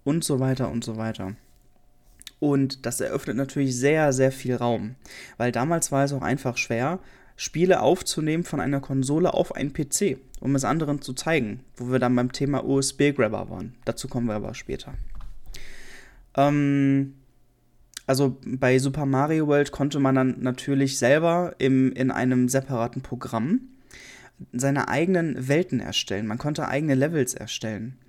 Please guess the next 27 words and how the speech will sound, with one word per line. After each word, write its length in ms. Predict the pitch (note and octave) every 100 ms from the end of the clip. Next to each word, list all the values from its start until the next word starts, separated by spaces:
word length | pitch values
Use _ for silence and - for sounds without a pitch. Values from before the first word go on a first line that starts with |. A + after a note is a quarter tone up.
| - - - -
Und 180 | - C3
das 160 | C3 C3+
haben 320 | C3+ C3+ C#3
so 260 | B2+ D3+ F#3+
viele 600 | - F3 F#3+ E3 D3+ -
unglaublich 640 | - F3 F#3 C#3+ C3+ B2+ -
toll 240 | - D#3
gemacht, 420 | D#3 B2 A2+ B2
dass 140 | C3 -
mich 160 | C3+
das 200 | C3+ B2+
so 140 | E3+ G3
inspiriert 720 | - C3+ - B2+ C#3 F3+ -
hat, 180 | C3 C3
weil 160 | A#2+
Super 320 | B2+ E3+ D#3+
Mario 460 | D3 D3 E3+ D#3 C#3
World 200 | C3+ C#3+
so 280 | D#3 F3 C4
ein... 320 | D#3 E3+ F3 - - - -
Ähm, 420 | C#3 C#3 C#3 C3+ - _ _ _ - - - - -
klassisches 640 | C#3+ D3+ - F#3 - C#3
Spiel 340 | - - F#3 -
ist 260 | - -
bis 240 | D#3+ G3+ -
heute 320 | E3+ F3+ D#3+
hin 380 | C#3+ E3+ D3+